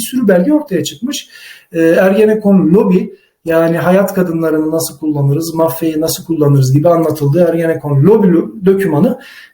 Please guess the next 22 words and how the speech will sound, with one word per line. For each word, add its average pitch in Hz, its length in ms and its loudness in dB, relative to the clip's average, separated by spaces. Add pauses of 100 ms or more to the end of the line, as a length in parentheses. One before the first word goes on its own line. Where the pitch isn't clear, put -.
e, 156 360 2
Kingston 208 460 2
isimli 185 560 0
flash 220 440 0
belleğin 156 340 2
içinden 208 420 0
çıkmış. - 600 -2 (720)
Dolayısıyla 202 720 2 (320)
bunu 233 180 4
da 190 80 4
ifade 190 340 2
etmekten, 180 680 -2 (280)
e, 160 80 0 (1120)
ifade 185 340 2
etmenin 180 400 2
önemli 175 480 2
olduğunu 151 600 2
düşündüğüm 147 440 -2
için 208 260 0
bunu 160 180 0
da - 120 -2
anlattım. 208 600 0